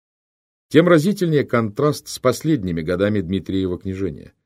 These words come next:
которое, в конце концов, не подняло Москву, а наоборот уронило ее политическое значение. Но главное деяние Донского, победа на Куликовом поле, было так эпохально для самосознания народа,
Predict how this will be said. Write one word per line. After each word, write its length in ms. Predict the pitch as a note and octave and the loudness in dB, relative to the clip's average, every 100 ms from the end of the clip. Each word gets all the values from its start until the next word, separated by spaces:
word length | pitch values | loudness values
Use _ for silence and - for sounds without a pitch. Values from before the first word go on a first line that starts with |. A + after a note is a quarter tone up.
| _ _ - | _ _ -2
которое, 560 | A2+ A#2 A2 A2 G2 | 2 6 8 8 6
в 60 | - | 0
конце 280 | G#2 F#2 G2 | -4 -2 -4
концов, 460 | G2+ G2 A2 G#2 - | -4 -2 0 -2 -2
не 160 | G2+ | -4
подняло 540 | G#2 G2+ F2+ G2 B2 D3+ | 0 -2 0 0 2 2
Москву, 560 | G#2 - - B1 - _ | 0 -4 -12 -18 -18 _
а 120 | F#2 | -4
наоборот 540 | G2 G2 F#2+ G#2+ B2 - | 0 0 2 2 2 0
уронило 540 | G#2 G#2+ G#2+ C3+ G#2+ | 2 4 2 0 0
ее 260 | F2+ F2 F2+ | 0 -2 -4
политическое 880 | - G2+ F#2+ - E2 D#2+ - F2 E2 | -4 -4 -4 -8 -12 -12 -10 -6 -6
значение. 600 | D#2+ - - D#2 - - _ _ _ _ _ _ _ G#2 | -6 -10 -12 -18 -20 -20 _ _ _ _ _ _ _ 0
Но 120 | A#2 | 2
главное 520 | A2 C#3+ C3+ A2 G2 | 6 6 6 4 0
деяние 440 | E2+ G2 G#2 F#2+ | 0 2 2 2
Донского, 600 | E2+ F2 - - G#2+ E2+ - _ | -2 -4 -4 -2 0 -2 -10 _
победа 460 | A2 G#2 A2 G#2 F#2 | 0 2 4 2 2
на 100 | F2+ | -4
Куликовом 580 | G2 F#2 - F#2+ F2 D#2+ | -4 -4 -2 -2 -2 -2
поле, 300 | A2 G#2+ E2 | -2 -2 -2
было 380 | E2 G#2+ G2 | 0 2 2
так 340 | F2 A#2+ G#2+ - | 0 0 -2 -4
эпохально 760 | F#2+ - F#2+ - A#2 G2+ E2 D2 | -12 -6 -6 -2 -2 0 -2 -8
для 160 | D#2 | -8
самосознания 840 | D#2+ - F#2 E2 F#2 E2 F#2 F2 D#2 | -8 -6 -8 -6 -6 -4 -4 -4 -4
народа, 480 | D2+ F2+ A2+ D#2+ | -4 0 0 -2